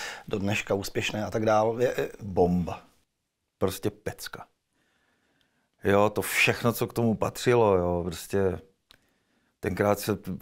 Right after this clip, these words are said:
Speaker 2: sem přišli, eh, spousta Američanů, nějak se říkalo, že nějak třicet tisíc Američanů tady žilo v Praze trvale. Já jsem se přestěhoval natrvalo do Prahy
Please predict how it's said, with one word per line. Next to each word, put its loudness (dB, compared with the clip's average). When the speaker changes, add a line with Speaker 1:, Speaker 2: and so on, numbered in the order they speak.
Speaker 2:
sem -2
přišli, 2
eh, -10
spousta 2
Američanů, 4
nějak 2
se -2
říkalo, 2
že 2
nějak 2
třicet -6
tisíc -10
Američanů -2
tady -2
žilo 0
v -6
Praze -2
trvale. 2
Já -6
jsem -6
se -6
přestěhoval 0
natrvalo 2
do 2
Prahy -2